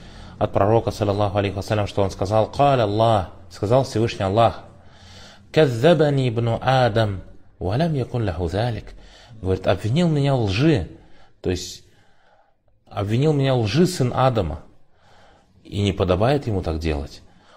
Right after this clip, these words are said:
«وشتمني ولم يكن له ذلك». И оскорбил меня, и опять же не следует ему так делать. «فأما تكذيبه إياي فقوله لن يعيدني كما بدأني». Что же касается того, что он обвинил меня в лжи,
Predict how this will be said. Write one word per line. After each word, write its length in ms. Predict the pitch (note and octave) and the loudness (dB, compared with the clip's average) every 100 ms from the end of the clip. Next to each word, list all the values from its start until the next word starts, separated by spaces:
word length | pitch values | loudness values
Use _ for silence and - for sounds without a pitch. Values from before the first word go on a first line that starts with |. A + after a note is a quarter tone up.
| - | -6
«وشتمني 840 | G2 - F#3+ G3 F#3 C#3+ F2+ - - - _ - | -2 0 2 4 4 4 2 -4 -12 -20 _ -6
ولم 260 | F2 B2+ | -2 0
يكن 300 | C3+ - G2+ | 0 -2 -2
له 140 | F#2 - | -2 -2
ذلك». 480 | F2+ D#2 A#2 B2 F2 | -4 -2 0 -2 -4
И 60 | - | -4
оскорбил 560 | F2 - G#2 G#2+ E3+ | -4 -2 0 4 4
меня, 360 | F#3 D#3 G#2 E2 - - - - - | 4 4 2 -2 -6 -20 -20 -20 -16
и 100 | - | -6
опять 300 | E2+ - A#2+ | -4 0 -2
же 80 | A#2+ | -2
не 120 | G2+ | -4
следует 500 | F2 - D3 D#3 D#3 | -4 0 2 4 2
ему 160 | C#3 B2+ | 2 2
так 160 | A2+ G2 | 0 2
делать. 440 | A#2+ D3+ E2+ - - - - - - - - | 4 4 4 -2 -18 -20 -20 -20 -20 -20 -4
«فأما 420 | - C3+ G3 G#3 | 0 4 6 6
تكذيبه 720 | F3+ E3 C#3 F#3 E3+ D#3+ C#3 | 6 4 4 4 6 4 4
إياي 480 | B2 C3+ D3 D#3 D3 | 2 4 6 6 6
فقوله 840 | - B2 - D#3 D#3 C#3 B2+ C3+ C3+ - - | 4 0 4 4 6 4 2 -2 -4 -16 -2
لن 320 | A2+ E3 E3 | 2 4 4
يعيدني 880 | C#3+ C3 C#3 D#3+ C#3+ C#3 B2+ B2 - - - | 2 2 2 2 2 2 2 0 -4 -10 -8
كما 340 | D3 C#3+ B2 | -4 0 0
بدأني». 640 | G#2 A2 F#2+ F2 G2 E2 D#2 - - - - - - - | 0 0 0 -2 -4 -6 -8 -14 -20 -20 -20 -20 -20 -8
Что 200 | - G3 | 0 2
же 100 | F3+ | 2
касается 520 | D3 - F3 E3 C#3+ | 0 2 2 2 -2
того, 280 | D3+ D#3 E3 | 2 2 2
что 180 | - | 4
он 120 | D3+ C#3+ | 4 4
обвинил 420 | B2+ D3+ E3 D#3+ | 0 0 2 2
меня 240 | D3+ D#3 | 2 2
в 40 | D#3 | 2
лжи, 420 | C3 F#3 A#3+ | 4 6 4